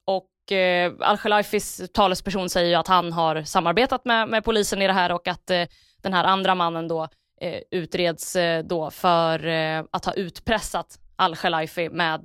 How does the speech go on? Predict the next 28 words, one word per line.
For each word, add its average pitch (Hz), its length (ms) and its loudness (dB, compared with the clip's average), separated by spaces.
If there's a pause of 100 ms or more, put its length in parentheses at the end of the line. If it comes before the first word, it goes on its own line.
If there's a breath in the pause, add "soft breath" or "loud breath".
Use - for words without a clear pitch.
de 180 120 0
här 175 100 2
dokumenten. 185 380 -4
Det 214 80 2
är 233 40 4
en 233 60 0
ganska 220 260 0
rörig, 214 360 2
eh, 185 300 0
historia 185 560 2
och, 180 300 -6
eh, 175 140 -2 (460 soft breath)
det 196 140 0
lär 190 200 4
väl, 180 300 0
eh, 190 140 -2
kanske 196 360 0
komma 185 220 0
mer 180 220 2
info 170 300 -4
här 170 200 2
vad 170 160 0
det 170 40 -2
lider. 196 320 0
Det 170 60 0
är 170 40 2
väl 170 120 -4
ganska 175 360 -6